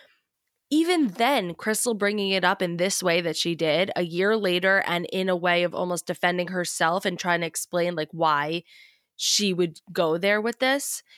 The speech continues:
is still, like, a bad, untrustworthy friend move, you know? Like, even if it was bad, like, if she's mended her relationship with Sutton and they've had conversations and been hanging out and made it right, to go back, like, to, uh, on this in front of,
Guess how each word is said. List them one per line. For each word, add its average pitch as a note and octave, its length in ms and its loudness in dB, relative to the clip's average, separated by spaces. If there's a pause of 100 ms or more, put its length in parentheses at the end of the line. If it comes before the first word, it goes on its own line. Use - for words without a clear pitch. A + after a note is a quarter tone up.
(120)
is B3+ 180 0
still, D4 340 2
like, C4+ 180 0
a G3+ 40 2
bad, G3 460 2
untrustworthy F#3 920 -2
friend F#3+ 460 0
move, D3+ 460 -8 (280)
you G#3+ 80 0
know? G#3+ 280 4
Like, B3+ 180 0
even D4 240 -2
if D4+ 80 -4
it C4 140 0
was C4 260 0
bad, F3+ 380 2
like, F3+ 120 -2 (160)
if G#3+ 120 -2
she's B3+ 280 -2
mended G#3+ 360 0
her G#3+ 100 -2
relationship G3 560 -4
with F3+ 100 -6
Sutton F#3+ 300 -2
and F3+ 160 -4
they've F#3 140 -2
had F#3+ 320 0
conversations F3+ 680 -4
and E3+ 160 -4
been F#3 160 -2
hanging F3+ 440 -4
out F3+ 200 2
and E3 200 -8
made F3+ 180 -2
it E3+ 140 -2
right, F3 400 0 (440)
to A3 100 -6
go A#3+ 200 2
back, G#3+ 380 2
like, F#3 240 -2
to, F#3 260 -8
uh, - 80 -2 (220)
on F3 240 0
this F3 340 0 (240)
in G3 140 -2
front G3 240 2
of, F3+ 120 -6